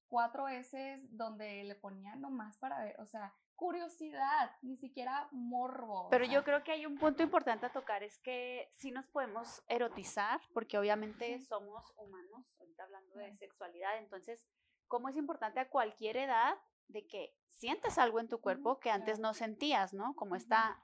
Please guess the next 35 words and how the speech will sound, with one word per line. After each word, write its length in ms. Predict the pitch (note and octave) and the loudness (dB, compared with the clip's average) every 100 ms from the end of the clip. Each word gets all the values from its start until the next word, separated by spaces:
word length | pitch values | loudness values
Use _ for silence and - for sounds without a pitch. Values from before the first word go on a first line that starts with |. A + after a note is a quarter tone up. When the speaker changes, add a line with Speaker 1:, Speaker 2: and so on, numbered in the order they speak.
| - | -8
Speaker 2:
emocioncita 840 | A3 G#3+ - G3 G3 F#3+ - A3 | -6 -6 -8 -12 -12 -2 4 4
en 100 | A3+ | 4
el 120 | G#3 | -2
estómago, 580 | G3 - G#3 A3+ A#3 B3 A3+ | -2 0 2 2 2 2 2
como 160 | A3 | -2
las 160 | G3 G3 | -4 -4
Speaker 1:
Algo 60 | |
Speaker 2:
maripositas. 600 | G3 F#3+ - F#3 A3 B3 C4 | -4 -4 -6 -4 4 6 6
Speaker 1:
raro, 300 | A#3+ A3+ A3 | 4 -2 -6
¿no? 200 | A3+ B3+ | -6 -6
Algo 100 | B3 A#3+ | -4 2
Speaker 2:
Raro 380 | A#3+ A#3 C#4+ D4+ | 4 6 4 0
que 60 | |
Speaker 1:
raro. 60 | B3 A3+ | -2 2
Speaker 2:
no 40 | |
sabemos 460 | C4 B3 B3+ C4 - | 4 4 2 -2 2
cómo 160 | B3 | 2
Speaker 1:
Ujú. 80 | C4 | 2
Speaker 2:
explicarlo, 600 | C#4 - A3 A3+ A3+ C#4+ D4+ | 0 -6 4 8 8 6 -6
y 160 | - A#3+ | -2 0
eso 260 | A#3 - D#4+ | 4 4 4
cu-, 200 | B3 A#3+ | 4 2
justo 340 | - B3 - C#4 | 2 -4 0 0
curiosidad 580 | D4 B3+ A3+ G3+ G#3+ B3+ | 2 -2 -2 0 0 0
se 100 | D4 | -4
convierte 680 | A#3 G#3 G3+ F#3+ A3 A#3 G#3+ | -6 -4 -8 -4 -4 -2 -6
en, 100 | - - | -6 -8
se 100 | A3+ | -6
convierte 480 | G#3+ G3+ G3 G3 A3+ | -6 -4 -6 -2 -2
en 140 | A3+ G#3+ | -2 0
morbo 360 | G#3+ A#3 G#3 A#3 | 2 4 4 2
y 80 | A3+ | -8
queremos 400 | G#3 G3 G3 - | -8 -8 -12 -16
como 220 | A#3 A3+ | -16 -12
que 260 | G#3+ F3+ | -10 -12